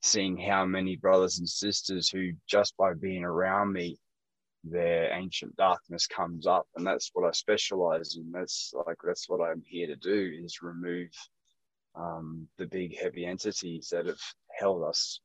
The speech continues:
uh, down for so long. So, you know, just to give you an example of that. So, um, most light workers, um, I don't, I can't speak for everyone, but I'm pretty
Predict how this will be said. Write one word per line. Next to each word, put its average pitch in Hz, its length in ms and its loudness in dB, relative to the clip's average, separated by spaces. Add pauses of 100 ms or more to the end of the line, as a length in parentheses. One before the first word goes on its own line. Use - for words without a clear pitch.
(120)
uh, 87 160 -4
down 85 320 -6
for 90 100 -8
so 87 300 -2
long. 82 300 -6 (720)
So, 82 460 -2 (420)
you 90 120 -10
know, 87 180 -6 (880)
just - 200 -8
to - 80 -6
give 90 160 -4
you 90 160 2
an 85 220 -2
example 90 640 -2
of 80 160 -4 (120)
that. 87 320 2
So, 90 480 0 (1200)
um, 87 500 -4 (600)
most 123 280 6
light 113 200 10
workers, 135 540 4 (100)
um, 90 320 -2
I 95 60 -2
don't, 95 240 -2
I 92 80 -4 (100)
can't 95 200 -2
speak - 320 -4
for - 100 -6
everyone, 123 580 2
but 107 120 6
I'm 101 160 6 (280)
pretty 117 340 -4